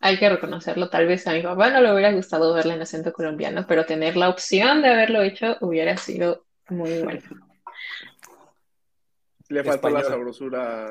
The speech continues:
Speaker 2: del, del habla colombiana, esta.
Speaker 1: Sí, total.
Speaker 3: Así
Speaker 1: O sea, el
Speaker 3: en
Speaker 1: acento
Speaker 3: en
Speaker 1: colombiano es uno de los que más me gusta y, o sea, faltó al cien por ciento.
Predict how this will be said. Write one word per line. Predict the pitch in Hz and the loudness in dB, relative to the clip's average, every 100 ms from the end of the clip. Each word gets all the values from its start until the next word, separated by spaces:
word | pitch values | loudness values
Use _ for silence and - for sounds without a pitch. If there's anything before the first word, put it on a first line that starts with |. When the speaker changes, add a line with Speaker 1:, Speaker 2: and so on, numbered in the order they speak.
| 110 | -14
Speaker 2:
del, | - 120 117 - | -14 -12 -12 -12
del | 202 113 107 110 107 101 107 117 | -14 -12 -10 -10 -10 -12 -10 -4
habla | 117 113 113 113 | -2 -2 -4 -6
colombiana, | 113 107 107 107 95 85 73 | -8 -6 -6 -6 -6 -8 -14
esta. | - - - 64 - _ _ | -16 -16 -14 -14 -20 _ _
Speaker 1:
Sí, | - - 180 175 165 170 185 _ | -8 0 2 2 -2 -6 -12 _
total. | - 180 185 175 175 175 _ _ _ _ _ _ - _ | -4 0 0 0 0 -6 _ _ _ _ _ _ -20 _
Speaker 3:
Así | 123 202 | -4 0
Speaker 1:
O | 190 | 4
sea, | 196 | 6
el | |
Speaker 3:
en | 196 | 6
Speaker 1:
acento | 233 | 6
Speaker 3:
en | 247 | 6
Speaker 1:
colombiano | 202 185 196 | 6 6 4
es | 208 | 4
uno | 208 | 2
de | 185 | 2
los | 170 | 0
que | - | -2
más | 165 160 | -6 -2
me | 180 | -2
gusta | 170 180 - 196 220 - | -2 -2 -4 -4 -6 -10
y, | 185 175 156 180 160 _ _ _ - - _ _ _ _ _ _ _ | -10 -8 -8 -8 -10 _ _ _ -16 -16 _ _ _ _ _ _ _
o | 294 285 | -2 0
sea, | 330 311 - - _ | -2 -4 -6 -8 _
faltó | - 180 165 175 165 | -2 0 2 2 2
al | 170 | 2
cien | - 180 | -4 -8
por | 175 | -8
ciento. | - - 190 | -8 -10 -12